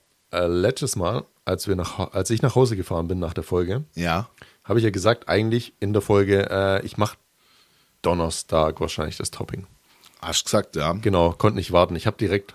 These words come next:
Speaker 1: losgelegt.
Speaker 2: <laughs> Ja, da hab ich
Speaker 1: So.
Speaker 2: nachts noch ein Video bekommen.
Speaker 1: <laughs> Und jetzt hab ich, ich hab gefailt ein bisschen.
Speaker 2: Ja.
Speaker 1: Ich hab ein bisschen gefailt, weil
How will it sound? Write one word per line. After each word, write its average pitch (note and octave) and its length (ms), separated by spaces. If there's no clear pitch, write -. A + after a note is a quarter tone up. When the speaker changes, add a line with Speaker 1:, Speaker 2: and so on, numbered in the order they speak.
Speaker 1:
losgelegt. F2 600
Speaker 2:
<laughs> G#2 100
Ja, F2+ 100
da G#2 120
hab F2+ 60
ich F2 140
Speaker 1:
So. G2+ 80
Speaker 2:
nachts F2+ 220
noch G#2+ 100
ein G#2 80
Video G#2 300
bekommen. F2 360
Speaker 1:
<laughs> - 1400
Und A#2 200
jetzt - 420
hab G2 140
ich, - 340
ich F#2 220
hab - 120
gefailt - 600
ein D#2+ 100
bisschen. - 400
Speaker 2:
Ja. E2 340
Speaker 1:
Ich G2 140
hab G#2 80
ein A2+ 80
bisschen A2 300
gefailt, G2 520
weil F2 440